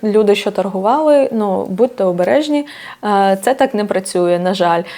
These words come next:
Ви, якщо торгуєте Н Ф Тішками, то торгуєте самостійно або залучаєтесь в якісь стартапи,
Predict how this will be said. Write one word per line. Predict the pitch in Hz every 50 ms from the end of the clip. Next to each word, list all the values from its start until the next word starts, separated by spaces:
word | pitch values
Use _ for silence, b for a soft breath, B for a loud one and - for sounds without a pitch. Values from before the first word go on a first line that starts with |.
| B B -
Ви, | 196 202 220
якщо | 196 180 175 - 208 196
торгуєте | 196 190 190 196 196 196 196 196 196 196 190
Н | 180 180
Ф | 180 180
Тішками, | - 320 330 - - 262 233 214
то | 208 202
торгуєте | - - 190 202 190 208 214 208 202 190
самостійно | 190 - 180 180 190 - - 294 285 277 254 - -
або | 220 196 185 202 214 214 214 208 196
залучаєтесь | 196 196 190 190 190 190 - 214 202 190 196 190 190 -
в |
якісь | 196 185 - - 208 202
стартапи, | - - - - - - - 269 294 302 302 277 262